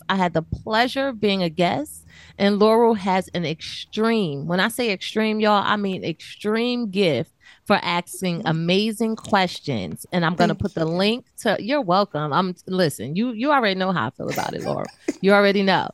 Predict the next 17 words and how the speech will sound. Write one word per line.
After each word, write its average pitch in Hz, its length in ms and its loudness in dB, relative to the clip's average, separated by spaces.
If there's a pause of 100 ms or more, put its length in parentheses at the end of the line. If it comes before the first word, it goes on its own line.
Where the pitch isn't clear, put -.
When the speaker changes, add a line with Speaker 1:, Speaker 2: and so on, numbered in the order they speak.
(340)
Speaker 1:
I'm 190 80 0
gonna 226 220 4
put 247 160 4
the 220 80 4
link 226 320 0
to 277 120 2
the 233 200 2
episode 226 540 2
I 226 100 4
had 220 320 0
on 190 240 0
Laurel's 196 320 4
podcast 180 880 0
in 175 420 0 (140)
the 160 140 0
show 147 320 2
notes. - 500 -10